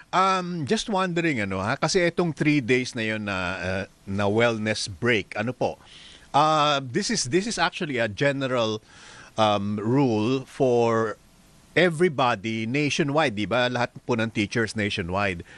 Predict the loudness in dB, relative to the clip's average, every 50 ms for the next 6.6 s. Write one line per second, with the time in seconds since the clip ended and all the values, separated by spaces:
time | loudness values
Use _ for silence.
0 | -20 -20 -20 -14 -2 0 0 0 0 0 0 0 0 0 -2 -4 -2 -4 -2 -2
1 | -4 -2 0 0 0 0 -2 -4 -4 -4 -4 -4 -4 -4 -4 -4 -4 -2 -4 -2
2 | -2 -2 0 0 0 0 0 -2 0 0 0 0 2 2 2 2 2 0 -2 -4
3 | -6 -2 -2 -2 -2 -2 _ -14 -10 -10 -8 -8 -6 -6 -6 -4 0 2 2 2
4 | 2 0 -4 -2 2 2 4 4 4 4 2 2 2 0 -2 -2 -4 -6 -8 -8
5 | -8 -8 -6 -2 -2 -2 -2 -2 -6 -4 -2 0 0 0 0 -2 -2 -4 -10 -20
6 | -20 -20 -20 -20 -12 -6 -2 -2 2 2 4